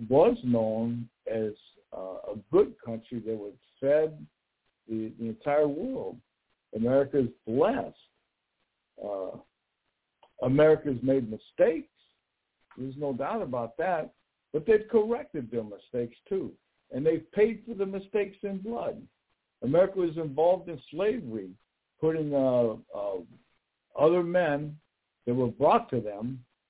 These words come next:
by their brothers to become slaves in the United States, uh, black slaves, there's Irish slaves that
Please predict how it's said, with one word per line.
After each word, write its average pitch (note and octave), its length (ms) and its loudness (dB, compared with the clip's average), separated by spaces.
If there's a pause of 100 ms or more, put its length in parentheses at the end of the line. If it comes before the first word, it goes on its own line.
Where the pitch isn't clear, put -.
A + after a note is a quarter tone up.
(160)
by C3 220 4
their D#3 200 6
brothers A2 520 -4 (880)
to C#3+ 60 0
become C#3 380 -2 (120)
slaves C#3+ 360 4
in C#3 120 2
the C#3+ 60 2
United B2 480 0
States, A#2 320 -2 (160)
uh, G2 600 -6
black A#2 360 0 (120)
slaves, A2+ 340 2
there's A2+ 340 2
Irish C3 440 4
slaves B2+ 300 2
that A2 280 0